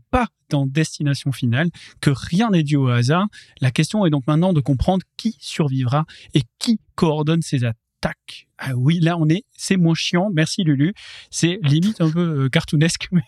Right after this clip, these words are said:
c'est un peu moins chiant. Donc peut-être on verra une saison deux avec plein de, de, voilà, chaque épisode, un nouvel accident. C'est un peu ça la proposition, euh, <laughs> numéro deux. Euh, proposition numéro trois,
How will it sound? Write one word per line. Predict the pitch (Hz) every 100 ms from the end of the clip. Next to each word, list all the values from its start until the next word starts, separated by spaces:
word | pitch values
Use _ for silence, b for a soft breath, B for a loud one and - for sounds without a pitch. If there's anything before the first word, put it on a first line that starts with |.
| 196
c'est | - 170
un | 185
peu | - 180
moins | -
chiant. | 131 143 123 131 - 127 - _ - _ B B 131 B B
Donc | 151 220 - _ _
peut-être | 196 190 208 226 196
on | 151
verra | 156 185
une |
saison | 160 - 185 160
deux | 143 143 160
avec | 135 131 -
plein | 208 226 226
de, | 185 170 160 156 156 160
de, | 185
voilà, | 147 160 131
chaque | - -
épisode, | 220 190 175 180 190 -
un | 190
nouvel | 185 180 165
accident. | 143 139 120 -
C'est | - -
un | 170
peu | 170
ça | 190 214
la | 185
proposition, | 147 156 151 147 - 165 160 135
euh, | 139 127
<laughs> |
numéro | 151 160 131
deux. | 110 B B B B B -
Euh, | 175 175 180 180 190 - _ -
proposition | - 320 240 226 294
numéro | 180 151 156
trois, | - 320